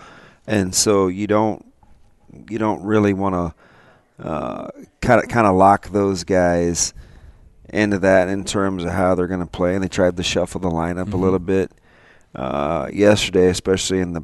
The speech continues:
Speaker 1: in the bottom third. But, um, I think, you know, they've gotta, they've gotta find a way to not fall into that rut with, with guys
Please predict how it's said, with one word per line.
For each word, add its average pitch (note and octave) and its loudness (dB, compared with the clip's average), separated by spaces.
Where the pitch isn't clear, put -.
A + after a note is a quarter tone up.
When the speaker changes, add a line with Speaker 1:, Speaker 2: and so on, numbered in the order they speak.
Speaker 1:
in G2+ -6
the F2+ -6
bottom F2 2
third. F#2+ -2
But, F2+ -2
um, - -14
I - -12
think, G2 -8
you G2 -4
know, G2+ 0
they've G2 -4
gotta, A2 6
they've G#2+ -2
gotta B2+ 8
find A2 2
a G#2 2
way F#2 2
to G#2 2
not F#2+ 2
fall F#2 4
into F#2+ -4
that D#2+ -2
rut F2+ -2
with, F2 -6
with F#2+ -6
guys F2+ 2